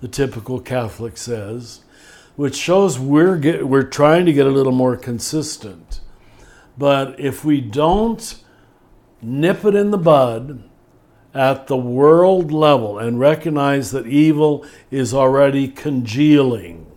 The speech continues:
evil is already making itself attractive and good and necessary.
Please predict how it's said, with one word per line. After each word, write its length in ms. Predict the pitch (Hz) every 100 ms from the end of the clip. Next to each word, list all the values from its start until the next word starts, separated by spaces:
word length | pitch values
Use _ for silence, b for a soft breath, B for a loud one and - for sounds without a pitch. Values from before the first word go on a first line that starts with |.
| _ b b b b
evil 400 | 143 147 151 147
is 180 | 139 117
already 840 | 139 131 139 147 143 143 143 135 B B -
making 440 | 135 139 147 139
itself 460 | 135 - 143 127 131
attractive 720 | - - 151 151 - 156 131
and 200 | 127 123
good 420 | 147 151 147 - B B
and 340 | 151 147 143
necessary. 1000 | 143 196 226 220 170 165 139 107 82 -